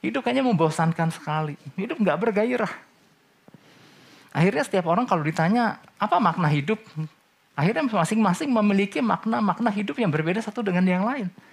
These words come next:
Tergantung aktivitasnya, tergantung kondisi yang dihadapi. Kalau kepada seorang pelajar ditanya, "Apa makna hidup buat kamu?" "Belajar, Om,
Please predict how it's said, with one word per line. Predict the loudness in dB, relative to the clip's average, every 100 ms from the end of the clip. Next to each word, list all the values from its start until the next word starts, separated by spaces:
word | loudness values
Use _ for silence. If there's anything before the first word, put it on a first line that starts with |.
| -20 -20 -20 -20 -20 -20 _
Tergantung | 0 4 2 2 0
aktivitasnya, | 0 -2 -6 -4 -4 -2 -4 -2 -4
tergantung | -2 -4 0 0 0 -2 -2 0 0 -2 -8 -20 -20 -8 0
kondisi | 2 2 0 -2
yang | 0 2
dihadapi. | 4 2 2 -2 -2 -8 -10 -16 -20 -20 -20 _ _ _ _ _ _ _ _ _ _ _ _ _ _ -2
Kalau | 0 0
kepada | 0 0
seorang | 0 0 0 0
pelajar | 2 2 2 -2
ditanya, | 0 0 0 0
"Apa | 0
makna | 0 0 2
hidup | 0 0 -4
buat | -4 -4
kamu?" | -4 -4 -4 -10 _ _ _ _ _ _ _ _
"Belajar, | 0 2 2 2
Om, | 2